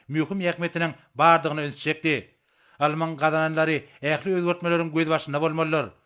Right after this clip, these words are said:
Ýurdumyzda täzeçil ýörelgeler we döwrebap atyşlar üçin zerur mümkinçilikler bolmalydyr. Munuň özi täzeçil ösüşler üçin zerur şertleri döreder, diýip döwlet baştudanymyz sözini dowam etdi, hem-de kompýuter ulgamyndaky täzelikleri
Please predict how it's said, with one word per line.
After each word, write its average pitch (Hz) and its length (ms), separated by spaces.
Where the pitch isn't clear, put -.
Ýurdumyzda 156 640
täzeçil 151 460
ýörelgeler 165 640
we 151 180
döwrebap 160 500
atyşlar 170 340
üçin 160 280
zerur 160 280
mümkinçilikler 165 640
bolmalydyr. 160 420
Munuň 160 220
özi 160 300
täzeçil 156 460
ösüşler 165 320
üçin 160 300
zerur 151 260
şertleri 165 440
döreder, 156 360
diýip 156 200
döwlet 156 280
baştudanymyz 160 420
sözini 156 260
dowam 151 280
etdi, 151 400
hem-de 156 360
kompýuter 170 420
ulgamyndaky 170 640
täzelikleri 160 720